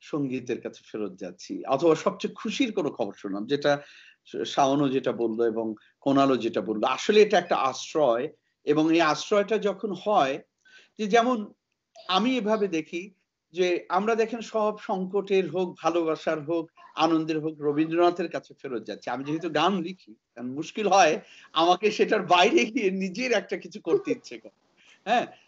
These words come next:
এ-, এবং সম্ভবত, আম, আহ, আহসান শুনেছেন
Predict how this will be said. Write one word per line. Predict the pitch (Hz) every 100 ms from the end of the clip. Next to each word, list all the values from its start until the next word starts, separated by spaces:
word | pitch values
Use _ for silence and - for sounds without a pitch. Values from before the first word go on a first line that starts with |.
| _
এ-, | - 180
এবং | 185 190 190
সম্ভবত, | 180 226 196 202 202 190 190 180 - -
আম, | 156 151 143 139 110 - _ -
আহ, | 135 127 117 95 - _ - - -
আহসান | 139 170 180 175 175 170 - _ -
শুনেছেন | - 185 208 220 143 151